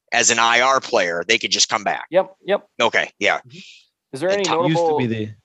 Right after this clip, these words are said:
Speaker 3: eight week.
Speaker 2: Yeah,
Speaker 3: Yeah.
Speaker 2: yeah,
Speaker 1: It
Speaker 2: that's,
Speaker 1: used to
Speaker 2: they
Speaker 1: be
Speaker 2: cut
Speaker 1: eight
Speaker 2: that
Speaker 1: week.
Speaker 2: back. Is there any notable injuries for the Broncos?
Speaker 1: Uh, Michael Ojemudia, one of our,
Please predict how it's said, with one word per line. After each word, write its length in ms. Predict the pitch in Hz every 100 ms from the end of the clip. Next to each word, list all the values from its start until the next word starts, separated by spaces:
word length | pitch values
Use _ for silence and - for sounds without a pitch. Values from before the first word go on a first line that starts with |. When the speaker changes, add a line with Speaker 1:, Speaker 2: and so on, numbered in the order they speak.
| _ -
Speaker 3:
eight 260 | 104 101 -
week. 340 | 101 92 - _ _ _
Speaker 2:
Yeah, 180 | - 117
Speaker 3:
Yeah. 100 | 98 90
Speaker 2:
yeah, 140 | 120
Speaker 1:
It 60 | 110
Speaker 2:
that's, 80 | 127
Speaker 1:
used 160 | -
to 60 | -
Speaker 2:
they 60 | -
Speaker 1:
be 20 |
Speaker 2:
cut 100 | 123
Speaker 1:
eight 60 | -
Speaker 2:
that 100 | 95
Speaker 1:
week. 100 | -
Speaker 2:
back. 80 | _ _ _ -
Is 100 | 131
there 100 | 165
any 140 | 170
notable 400 | 156 151 156 147
injuries 540 | 117 135 147 156 170 -
for 140 | -
the 60 | 117
Broncos? 680 | 113 110 113 151 196 - _ _ _ _ _ _ _ _ _ _ _ _ _ -
Speaker 1:
Uh, 120 | 113 113
Michael 320 | 131 139 139
Ojemudia, 680 | 127 117 110 113 113 107 101
one 160 | 113
of 80 | 104
our, 300 | 101 98 92